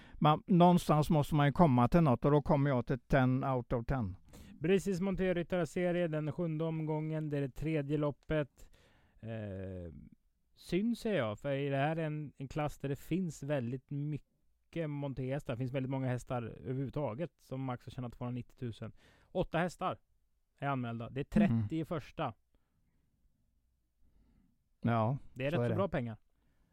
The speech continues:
Speaker 1: Visst är det det.
Speaker 2: Vem vinner?
Speaker 1: Vi skulle ju ha, vilja haft femton här så att vi hade ett fullt fält. Ja, det är väl kanske procentmässigt är det nog nummer två, Make My Jukes, är nog kanske dagens säkraste vinnare.
Speaker 2: Vad har vi sett på den?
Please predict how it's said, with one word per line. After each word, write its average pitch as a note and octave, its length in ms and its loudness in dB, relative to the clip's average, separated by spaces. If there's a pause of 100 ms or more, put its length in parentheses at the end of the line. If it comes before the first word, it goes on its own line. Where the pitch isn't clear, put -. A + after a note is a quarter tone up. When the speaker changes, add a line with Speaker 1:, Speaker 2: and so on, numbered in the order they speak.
(240)
Speaker 1:
Visst - 300 -2
är A#2 40 2
det A2 140 2
det. A2 240 2
Speaker 2:
Vem E3 120 2
vinner? F3 260 -2 (440)
Speaker 1:
Vi C3 440 6
skulle C3 320 4
ju B2+ 160 4
ha, D3 140 0 (580)
vilja C#3 280 2
haft A#2 240 2
femton D3 500 4
här B2+ 140 6
så B2+ 120 6
att B2 140 2
vi C3 60 6
hade A#2+ 180 6
ett B2 100 4
fullt A#2 260 2
fält. A#2+ 440 -2 (800)
Ja, D3+ 580 12
det D3+ 60 12
är C#3+ 140 12
väl C3+ 680 10
kanske D#3+ 520 10
procentmässigt E3 880 8
är D3 140 8
det C#3+ 120 8
nog B2+ 380 6 (840)
nummer D3+ 300 12
två, C#3 420 10
Make C3+ 280 6 (100)
My C3 200 6
Jukes, C3 420 8
är C#3 140 6
nog C3 180 2
kanske A#2+ 400 2
dagens A2+ 400 4
säkraste A2 440 0
vinnare. F#2+ 460 -2
Speaker 2:
Vad D#3+ 100 -2
har E3 60 -2
vi D3+ 100 -6
sett D3 200 -6
på D3+ 60 -8
den? C#3+ 180 -8